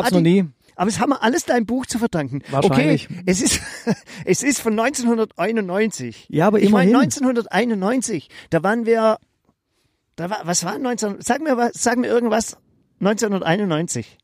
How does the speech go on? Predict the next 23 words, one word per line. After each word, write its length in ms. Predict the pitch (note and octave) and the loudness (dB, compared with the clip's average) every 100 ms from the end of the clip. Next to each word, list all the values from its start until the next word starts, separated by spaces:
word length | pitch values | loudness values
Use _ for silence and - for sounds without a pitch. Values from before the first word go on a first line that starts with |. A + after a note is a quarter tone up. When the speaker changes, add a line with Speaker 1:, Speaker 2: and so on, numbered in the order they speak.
| _ | _
Speaker 1:
Ich 220 | - C3+ - | -2 0 2
kann 160 | C#3+ | 2
mich 200 | D3 - | 2 2
an, 200 | C#3 C3+ | 0 0
ich 220 | C#3+ - | -2 -2
bin 280 | - D#3 D#3 | 0 2 2
so 220 | B2+ E3 | 4 4
schlecht 340 | F#3+ E3 E3 E3+ | 4 2 2 0
in 60 | |
Jahreszahlen, 640 | D3 C#3+ D#3 - C3+ C3+ C#3+ | 0 2 0 0 -2 0 0
da 80 | C3+ | -2
Speaker 2:
Ich 80 | B2 | -4
weiß 180 | B2+ - | -8 -4
auch 60 | G#3+ | -2
nichts 100 | B2 | 2
Speaker 1:
brauchst 220 | C3+ - | 2 2
Speaker 2:
von 80 | C#3 | 0
Speaker 1:
du, 340 | C#3+ C#3+ C3+ | 0 -6 -2
ja, 140 | C3+ B2+ | 0 0
Speaker 2:
neunzehnhunderteinundneunzig. 320 | C#3+ C#3+ E3 | 2 2 2
Speaker 1:
null, 80 | E3+ | 0
kein 280 | C3 B2+ C#3 | -2 -4 -2
Plan. 300 | B2+ B2+ | -2 -2